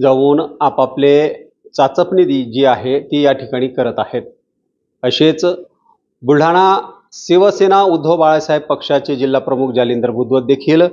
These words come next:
बुलढाणा विधानसभा लढवू इच्छित आहेत. त्यांनी पक्षाकडे तशी मागणी सुद्धा केलेली आहे आणि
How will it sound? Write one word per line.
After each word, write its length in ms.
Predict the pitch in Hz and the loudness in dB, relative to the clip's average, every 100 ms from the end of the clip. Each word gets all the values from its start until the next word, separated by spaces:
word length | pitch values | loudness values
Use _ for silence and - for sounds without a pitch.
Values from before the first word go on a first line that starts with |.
| - _ _ - | -4 _ _ -2
बुलढाणा 340 | 143 160 196 | 0 2 2
विधानसभा 680 | 180 175 175 175 151 156 165 | 2 2 2 0 2 2 2
लढवू 280 | 151 139 139 | 0 2 0
इच्छित 240 | 127 - 120 | -2 -8 -8
आहेत. 280 | 110 127 123 _ _ _ _ | -8 -8 -14 _ _ _ _
त्यांनी 260 | - 135 143 | -4 0 0
पक्षाकडे 460 | 147 139 - 127 127 | 0 -2 -4 -4 -2
तशी 240 | 135 135 | -4 -2
मागणी 380 | 127 123 135 156 | 0 0 2 0
सुद्धा 260 | - 147 | -2 -4
केलेली 340 | 156 156 156 156 | -2 0 2 2
आहे 240 | 151 143 | 2 2
आणि 380 | 165 147 151 170 | 0 2 2 2